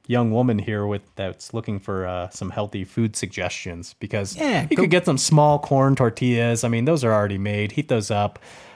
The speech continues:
Speaker 1: I mean, just think of the various fillings you could put in. You can put some beans in them.
Speaker 2: Dude,
Speaker 1: Avocado.
Speaker 2: invest, invest in a, uh, Instant Pot or, or, uh, what are they called? Pressure cooker.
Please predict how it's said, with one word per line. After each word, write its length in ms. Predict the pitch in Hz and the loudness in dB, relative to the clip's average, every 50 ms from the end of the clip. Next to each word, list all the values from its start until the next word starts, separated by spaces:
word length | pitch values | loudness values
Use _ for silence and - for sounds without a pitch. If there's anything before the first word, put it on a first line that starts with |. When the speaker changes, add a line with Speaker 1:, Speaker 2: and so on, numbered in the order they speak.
| - - - | -14 -4 0
Speaker 1:
I 60 | 135 | 0
mean, 140 | 139 139 139 | 2 2 2
just 200 | 170 - - - _ _ - | 0 -2 -4 -10 _ _ -2
think 200 | - 160 170 - | 0 0 2 2
of 80 | 165 151 | 0 0
the 80 | 143 | 0
various 480 | 113 95 - 120 123 131 143 135 123 - | -2 0 0 2 4 4 4 4 2 0
fillings 380 | - - 120 123 131 120 101 101 | -2 0 2 2 4 2 2 0
you 60 | 95 | -4
could 120 | - 90 | -6 -4
put 140 | - 110 98 | -4 -2 -2
in. 300 | 92 87 87 82 80 - - - | -2 -4 -6 -8 -10 -14 -10 -4
You 80 | - 113 | -2 -2
can 120 | - 110 | 0 0
put 120 | - 117 - | -2 -2 -2
some 160 | 113 98 92 | -2 -4 -4
beans 460 | 90 - 117 135 151 160 165 160 147 170 | -2 0 2 2 4 4 4 2 2 0
in 120 | 156 151 | 2 2
them. 300 | 151 151 156 160 165 160 _ _ _ _ _ _ - _ - - - _ | 2 2 2 0 -2 -4 _ _ _ _ _ _ -20 _ -20 -20 -14 _
Speaker 2:
Dude, 160 | - 262 294 226 | 0 2 4 4
Speaker 1:
Avocado. 800 | - 175 147 127 - - 139 143 143 147 151 151 156 156 156 156 - _ - | 6 4 4 4 6 6 6 8 8 6 8 8 6 4 2 0 -8 _ 0
Speaker 2:
invest, 680 | 190 180 170 139 127 127 151 254 233 240 - - - - | 4 4 4 4 4 2 2 2 2 0 -2 -4 -8 -8
invest 100 | - 185 | -4 -4
in 100 | 175 175 | -2 -2
a, 600 | 170 165 160 156 156 151 147 147 143 143 135 - _ _ _ _ _ _ _ _ _ _ _ _ _ _ _ _ - - - | 0 0 2 2 2 2 2 2 0 -2 -4 -8 _ _ _ _ _ _ _ _ _ _ _ _ _ _ _ _ -18 -8 -4
uh, 380 | 151 131 123 120 110 104 123 - | 0 0 0 0 0 -2 -4 -2
Instant 460 | - 170 175 156 156 - 165 147 123 - | 0 0 0 0 0 0 0 0 0 0
Pot 340 | 143 139 131 127 131 131 | 2 2 4 4 2 2
or, 240 | 143 131 113 120 123 - 165 | 2 0 0 0 0 -4 -6
or, 300 | 151 127 113 113 117 113 | -2 0 2 2 4 2
uh, 380 | 113 110 107 110 107 107 117 113 - _ _ _ _ _ _ _ _ _ _ - | 2 2 0 -2 -4 -6 -8 -8 -10 _ _ _ _ _ _ _ _ _ _ -2
what 140 | 151 165 160 | 0 2 2
are 20 | |
they 120 | 127 113 | 2 0
called? 500 | - - - 123 110 107 110 117 - _ - | -2 -2 -2 -2 -2 -2 -4 -8 -10 _ 0
Pressure 320 | - 262 262 - 196 170 | 2 2 2 2 0 -2
cooker. 400 | - - 139 123 - 110 - - | 2 2 2 2 0 -6 -10 -12